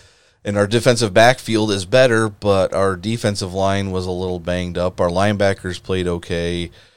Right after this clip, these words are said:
Uh, <laughs> we were so hurt in Philadelphia that it's hard to evaluate that team a hundred percent right now.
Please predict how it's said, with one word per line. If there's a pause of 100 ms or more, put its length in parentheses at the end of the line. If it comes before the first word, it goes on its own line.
(140)
Uh,
<laughs>
we (160)
were
so
hurt
in
Philadelphia
that (220)
it's
hard
to
evaluate
that
team (460)
a
hundred
percent
right
now.